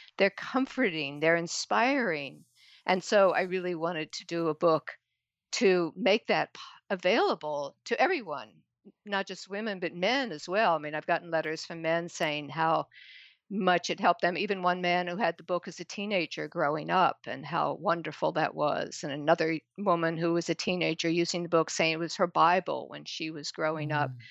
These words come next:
Speaker 1: And I think, my, it must have been amazing to be a teenager and have those images and read those myths and those stories and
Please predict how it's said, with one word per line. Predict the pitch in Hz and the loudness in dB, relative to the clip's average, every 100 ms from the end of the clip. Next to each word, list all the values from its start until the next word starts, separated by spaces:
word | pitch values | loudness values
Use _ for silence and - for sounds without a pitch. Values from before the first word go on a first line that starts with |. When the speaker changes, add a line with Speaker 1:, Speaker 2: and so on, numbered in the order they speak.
| - - - | -20 -14 0
Speaker 1:
And | 175 | 4
I | 165 | 4
think, | - - - | 2 -8 0
my, | 180 135 139 | 4 4 0
it | 165 | 0
must | 180 180 | 0 0
have | - | -4
been | 160 156 | -12 -8
amazing | 165 220 339 269 147 143 | 0 2 4 0 -8 -14
to | - | -8
be | 170 156 | -6 -4
a | |
teenager | 151 - 196 202 175 - 156 | -6 -10 -6 -2 -2 -4 -6
and | - 147 | -6 -4
have | 160 165 170 | 0 0 0
those | 175 185 - | -2 -2 -4
images | 202 196 190 - 151 139 - - | -6 -4 -4 -2 -2 -2 -6 -6
and | 143 151 156 | -6 -4 -2
read | 190 202 165 | 0 0 4
those | 170 165 156 | 4 4 -2
myths | 175 175 170 - - | 0 4 4 2 -10
and | 156 151 147 | -8 -8 -6
those | 147 - | -6 -6
stories | - 202 196 185 160 156 147 - 139 | -4 0 2 4 4 0 -4 -6 -6
and | 156 | -6